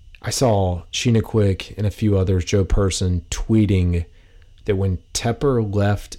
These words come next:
the locker room last night, he didn't, he didn't speak to, to Frank, but apparently he just walks out and drops an F-bomb, like, storming out. And that was, like, all I needed to know.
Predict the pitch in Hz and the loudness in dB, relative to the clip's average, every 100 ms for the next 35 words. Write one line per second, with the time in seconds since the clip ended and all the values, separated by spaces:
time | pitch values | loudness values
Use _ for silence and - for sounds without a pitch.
0 | - 104 92 90 - 90 87 87 82 - | -6 -2 0 -2 -2 -2 0 0 -2 -4
1 | 87 85 90 120 151 127 - 120 135 123 | -4 -4 0 2 4 2 -2 0 2 0
2 | - 120 - - 110 95 - - - 98 | 0 -4 -4 -6 -4 -4 -6 -10 -6 -4
3 | 85 80 - - - - - - - - | -4 -6 -16 -20 -20 -20 -20 -20 -20 -20
4 | - - - - 95 - 160 135 120 98 | -20 -20 -20 -8 0 4 6 4 2 -2
5 | 101 107 92 110 98 95 107 98 92 - | 0 0 0 -2 -2 -2 0 0 -2 0
6 | 101 95 - 92 87 87 87 82 - - | 2 2 -2 -2 0 0 -2 -4 -6 -4
7 | 113 104 92 85 82 80 - - - - | -2 0 0 -2 -4 -6 -8 -16 -20 -20
8 | - - - 117 110 113 143 139 131 120 | -20 -20 -4 0 2 2 0 2 2 2
9 | 104 - 107 104 104 101 101 - 104 95 | 0 0 2 2 2 2 0 0 0 2
10 | 95 90 | 2 0